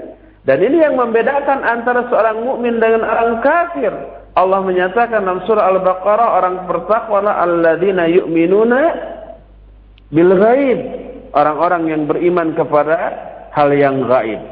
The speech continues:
Selama yang gaib itu jelas dalam ayat atau hadis yang sahih.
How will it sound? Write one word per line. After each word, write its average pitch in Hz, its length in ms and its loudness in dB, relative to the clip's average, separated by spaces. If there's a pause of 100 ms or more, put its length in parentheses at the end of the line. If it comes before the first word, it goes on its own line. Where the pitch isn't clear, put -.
(640)
Selama 143 320 2
yang 226 180 0
gaib 220 220 4
itu 226 240 0
jelas 240 320 2
dalam 220 240 -2
ayat 214 320 -2
atau 202 160 -2
hadis 202 320 -2
yang 196 240 -2
sahih. 170 320 -2